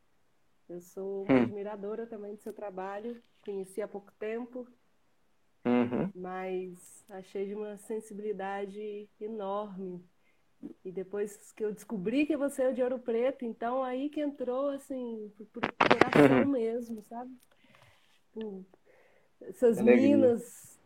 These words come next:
Speaker 1: Gerais que tá dentro de nós, é muito, enriquece muito, né? Os, os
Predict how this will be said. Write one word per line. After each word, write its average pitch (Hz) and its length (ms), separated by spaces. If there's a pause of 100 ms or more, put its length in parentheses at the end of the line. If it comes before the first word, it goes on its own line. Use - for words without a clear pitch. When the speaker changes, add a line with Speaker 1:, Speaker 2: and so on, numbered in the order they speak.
Speaker 1:
Gerais 220 1080
que 220 120
tá 220 200
dentro 208 340
de 196 140
nós, 208 380 (220)
é 208 260
muito, 208 500 (560)
enriquece 208 580
muito, 202 400
né? 220 160
Os, 202 400 (200)
os 185 200